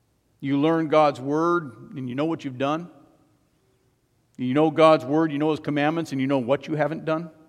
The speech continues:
what God has expected you, and you've just not wanted to do it. The Bible, the devotions, the prayers,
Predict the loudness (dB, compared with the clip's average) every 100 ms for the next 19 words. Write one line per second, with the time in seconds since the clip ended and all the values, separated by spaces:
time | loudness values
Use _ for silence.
0 | _ -12 -4 -2 -2 -2 -10 -6 -2 -2
1 | -4 -6 -4 -4 -6 -8 -6 -6 -6 -10
2 | -12 -10 -8 -8 -12 -20 _ _ _ _
3 | _ _ _ _ _ _ _ _ _ _
4 | _ _ _ -4 2 2 2 -2 -6 -6
5 | -2 0 -2 -4 -10 -10 -4 0 0 0
6 | -4 -12